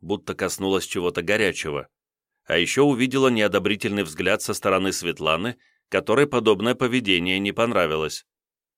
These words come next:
«Благодарю за помощь. Я действительно как-то не подумал, что мне потребуется помощь с ранами.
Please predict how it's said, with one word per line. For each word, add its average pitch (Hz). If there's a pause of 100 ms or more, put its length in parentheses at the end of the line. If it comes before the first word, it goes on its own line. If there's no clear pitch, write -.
«Благодарю 110
за 101
помощь. 82 (500)
Я 107
действительно 104
как-то 98
не 98
подумал, 107
что -
мне 92
потребуется 98
помощь 101
с -
ранами. 85